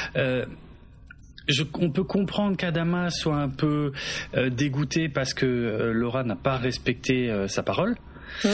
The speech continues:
Speaker 1: Mais par contre, ce qu'Adama est en train de faire, et, et, et c'est dit dans la version originale, je sais pas si c'est dit, euh, dans, en français,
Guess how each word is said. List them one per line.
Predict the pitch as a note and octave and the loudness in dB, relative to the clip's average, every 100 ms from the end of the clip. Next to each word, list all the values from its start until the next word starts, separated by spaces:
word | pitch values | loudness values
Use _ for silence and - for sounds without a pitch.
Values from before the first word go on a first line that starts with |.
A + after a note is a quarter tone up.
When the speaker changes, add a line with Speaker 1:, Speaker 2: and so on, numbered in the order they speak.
| B3+ - | 2 2
Speaker 1:
Mais | C3 | 2
par | B2 C3 | 2 -2
contre, | - C4+ - | 2 2 0
ce | - | -2
qu'Adama | C3+ A#2 A#2 E3 | 0 0 0 0
est | C3 G2+ | -2 -4
en | |
train | F2+ G#2 | -2 -2
de | G#2 | 2
faire, | A3+ C4+ - | 2 0 0
et, | C3+ C3+ C3 C3+ | 0 0 2 0
et, | C3+ | 0
et | |
c'est | C3+ - D3+ | 0 0 0
dit | C3 F3+ G3+ | 2 2 2
dans | D#3 C#3 C3+ | 0 2 2
la | B2 A#2 A2+ G#2+ G#2+ | 0 0 2 0 0
version | B2+ - D3 | -2 2 2
originale, | B2+ B2 A#2+ C#3+ C#3+ | 2 2 0 0 0
je | A2+ | -2
sais | A2 A#2+ | -2 0
pas | D3 | 0
si | - - | 0 0
c'est | A2+ | 0
dit, | A#2 A2+ | 2 0
euh, | |
dans, | G#2 G#2 G2+ | 0 0 0
en | G#2 G2+ | -2 -2
français, | - A#2+ A3 | 0 0 0